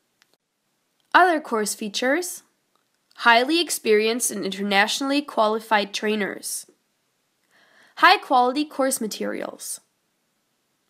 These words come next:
computer and internet services provided on site, welcome meal and excursions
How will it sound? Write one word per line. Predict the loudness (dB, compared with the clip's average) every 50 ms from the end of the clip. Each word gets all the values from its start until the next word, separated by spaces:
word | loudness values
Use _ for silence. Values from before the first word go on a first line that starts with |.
| _ _ _ _ -20 -20 -20 _ _
computer | -2 -2 -2 0 0 0 0 2 4 2 2
and | 2 0 -4 -4 -4
internet | -4 -2 -2 -2 -2 -2 -4 -4
services | -6 -6 -4 -4 -4 -4 -4 -4 -4 -6 -8
provided | -8 -8 -6 0 2 2 2 2 0 -4 -8 -6 -2
on | -2 -2 0 -2
site, | -4 -4 -4 -4 -4 -4 -6 -10 _ _ _ _ _ _ _ _ _ _ _ _ _ _ _ _ _ _ _ _ _ _ _ _ _ _ _ _ _ _ _ _ _ _ _ _ _ _
welcome | 4 6 6 6 6 2 -4 -4 -4 -2 -2
meal | -2 -2 0 -2 -2 -4 -4
and | -4 -4 -4 -6
excursions | -8 -10 -8 -4 -4 -4 -4 -4 -8 -10 -12 -14 -12 -10 -8 -8 -8 -10